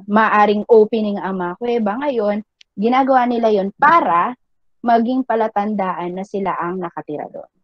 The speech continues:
Okay, so tama. Three hundred, Uson.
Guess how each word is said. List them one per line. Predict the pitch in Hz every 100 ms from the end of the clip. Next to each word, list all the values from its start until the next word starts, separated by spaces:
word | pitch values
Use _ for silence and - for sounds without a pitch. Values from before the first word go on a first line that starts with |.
| _
Okay, | 82 - 151 170 185 196 180 160 156 -
so | 147 139 -
tama. | 147 156 165 180 202 247 - _ _ _ _ -
Three | 220
hundred, | 277 240 240 233 226 214 214 214 220 214 - _ _
Uson. | 220 226 143 123